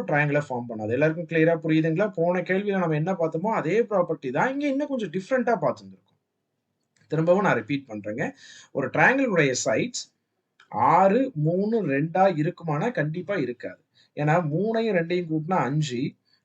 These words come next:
கூட்டுற சம் வந்து தேர்ட் சைடை விட பெருசா இருக்கணும். தேர்ட் சைடை விட பெருசா இல்ல, அதை விட சின்னதா இருக்கு. அப்ப இது ஒரு ட்ரையாங்கிளை ஃபார்ம் பண்ணாது. ரைட், மத்த ஆப்ஷனையும் நான் வெரிஃபை பண்ணி காமிக்கிறேன். ஃபோர் ஏ பி,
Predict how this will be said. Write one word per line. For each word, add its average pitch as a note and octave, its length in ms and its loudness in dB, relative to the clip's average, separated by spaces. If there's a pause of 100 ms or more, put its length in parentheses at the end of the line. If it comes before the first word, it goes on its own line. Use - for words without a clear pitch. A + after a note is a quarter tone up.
(160)
கூட்டுற A#3 440 2 (100)
சம் E3+ 200 2 (100)
வந்து D#3 240 2 (260)
தேர்ட் G#3 320 0
சைடை F3 280 2
விட A3 100 2 (100)
பெருசா F#3+ 380 2
இருக்கணும். B2+ 360 -2 (180)
தேர்ட் F#3+ 260 2
சைடை D3+ 240 2
விட F#3 80 2 (100)
பெருசா D3+ 360 2
இல்ல, D3 160 2
அதை C3+ 140 2
விட G3 100 0 (120)
சின்னதா D#3 360 2
இருக்கு. A#2+ 240 -2 (140)
அப்ப F#3+ 200 0
இது D#3+ 120 0
ஒரு B2+ 160 -8
ட்ரையாங்கிளை D3+ 460 -2
ஃபார்ம் B2 240 -10
பண்ணாது. G2+ 420 -8 (1000)
ரைட், E3 320 -4
மத்த G#3 320 2
ஆப்ஷனையும் B3 340 2
நான் D#3+ 120 6
வெரிஃபை E3+ 280 2
பண்ணி D#3 240 -2
காமிக்கிறேன். F#2+ 400 -10 (760)
ஃபோர் B3+ 460 6 (560)
ஏ A#2+ 80 2 (160)
பி, E3 100 4